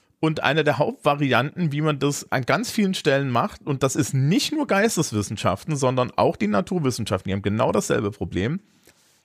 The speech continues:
ist halt, dass wir regelmäßig Text einsammeln.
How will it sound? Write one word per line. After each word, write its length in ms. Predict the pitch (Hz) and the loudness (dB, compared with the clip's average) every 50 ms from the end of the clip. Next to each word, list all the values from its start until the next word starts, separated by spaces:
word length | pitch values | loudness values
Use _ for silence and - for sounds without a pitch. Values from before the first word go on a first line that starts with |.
| _ | _
ist 240 | - 165 208 - 175 | 0 0 2 2 2
halt, 260 | 151 139 147 151 147 | 2 2 2 2 0
dass 200 | 131 127 - - | 0 0 0 -2
wir 240 | 135 139 147 165 - _ _ _ _ - - | -2 -2 -2 -2 -4 _ _ _ _ -4 0
regelmäßig 920 | 113 101 87 127 113 104 107 98 98 101 - - 139 160 - - - - _ _ _ _ _ _ _ _ _ _ _ _ _ _ - | 0 0 2 2 0 2 2 0 0 0 0 0 -2 -2 -2 -4 -10 -16 _ _ _ _ _ _ _ _ _ _ _ _ _ _ -2
Text 340 | - 226 - - - - - | -2 -2 -2 -2 -8 -6 -4
einsammeln. 500 | 107 104 92 90 82 62 - - - | -4 -4 -2 -4 -6 -8 -10 -14 -20